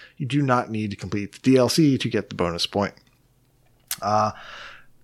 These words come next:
we need those, basically, scores. You need to update your sheet before the next show, so let's just call that Monday the fifth.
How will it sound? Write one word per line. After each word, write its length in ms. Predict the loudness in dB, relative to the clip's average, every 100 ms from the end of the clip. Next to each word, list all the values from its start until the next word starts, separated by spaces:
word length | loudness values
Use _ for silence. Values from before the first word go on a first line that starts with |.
| _ _ _ _ _ _ _
we 380 | 2 2 2 0
need 360 | 2 2 2 2
those, 580 | 4 4 2 0 -2 -8 -18 -20 -20 -20 -20 -20 -10
basically, 320 | -4 -4 -4 -6
scores. 360 | 2 4 4
You 60 | 0
need 120 | 0
to 100 | 2
update 200 | 2 2
your 100 | 2
sheet 360 | 0 -2 -4 -2
before 840 | 0 0 -4 -2 2 6 6 4 0
the 200 | 0 2
next 400 | 4 2 0 -2
show, 420 | 2 4 4 4
so 160 | 2
let's 160 | 0 0
just 200 | -2 0
call 180 | 2 4
that 260 | 4 2
Monday 400 | 2 0 4 4
the 140 | 2 0
fifth. 480 | -4 -4 -4 -10